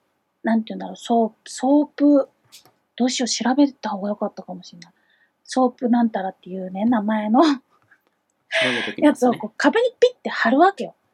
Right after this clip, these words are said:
Speaker 2: あれって粘着式？
Speaker 1: で、そうそうそう。
Speaker 2: 釘とかじゃなくて？
Speaker 1: えっとね、私が使ってるやつは、あれだよ、吸盤だよ。
Speaker 2: うーん。
Speaker 1: そう。
Speaker 2: でもいけるか。
Speaker 1: 吸盤って思ったんだけど。
Speaker 2: ダルトンのマグネティックソー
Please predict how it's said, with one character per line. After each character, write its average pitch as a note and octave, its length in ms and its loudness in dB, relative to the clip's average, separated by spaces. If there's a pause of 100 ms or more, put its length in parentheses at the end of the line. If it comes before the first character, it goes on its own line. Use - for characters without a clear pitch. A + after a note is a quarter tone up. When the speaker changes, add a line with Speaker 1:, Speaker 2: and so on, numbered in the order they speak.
(100)
Speaker 2:
あ - 80 -12
れ F3 100 -4
っ - 40 -12
て - 160 -2
粘 E4+ 240 6
着 - 320 -12
式？ - 360 -12 (380)
Speaker 1:
で、 D4+ 80 -8
そ A#4+ 140 4
う - 20 4
そ G4+ 200 2
う - 20 -4
そ E4 260 6
う。 F#3 120 -6 (420)
Speaker 2:
釘 E3 240 -4
と E3 100 -6
か A#2+ 140 -4
じ - 80 -16
ゃ E2 40 -16
な F#2+ 120 -14
く - 100 -20
て？ - 220 -20 (800)
Speaker 1:
え C#4 80 2
っ C#4+ 40 -2
と C#4 140 2
ね、 C4 260 2
私 D#4 400 -2
が B4+ 140 0
使 - 200 -12
っ A4+ 80 -8
て G#4 140 0
る G4+ 80 2
や G4 140 2
つ - 120 -10
は、 G#3+ 360 0
あ G#3+ 80 -2
れ G#3 100 -4
だ A3 80 0
よ、 A3 80 -6
吸 C4 260 -2
盤 B3+ 240 2
だ A#3+ 60 -2
よ。 C4+ 160 -6 (360)
Speaker 2:
う B2 40 -10
ー - 20 -8
ん。 C3+ 580 -8 (460)
Speaker 1:
そ B3 260 -2
う。 - 20 -8
Speaker 2:
で G3+ 80 -12
も G#3 40 -14
い - 40 -20
け B3+ 100 -8
る B3 100 -10
か。 - 100 -14
Speaker 1:
吸 C4 180 0
盤 F4+ 120 6 (260)
っ - 20 -20
て - 80 0
思 A3+ 180 2
っ C#4 60 -4
た B3+ 160 0
ん - 20 -4
だ G3 80 -8
け - 160 -20
ど。 G#3 480 -2
Speaker 2:
ダ C#3+ 120 -2
ル D3+ 180 -6
ト F#2+ 160 -6
ン F#2 200 -10
の F#2 140 -14
マ G2 240 -8
グ B2+ 60 -4
ネ C#3+ 140 -4
テ C#3+ 120 -8
ィ D3 60 -4
ッ - 40 -20 (600)
ク C3+ 360 0
ソ C3+ 320 -2
ー - 20 -8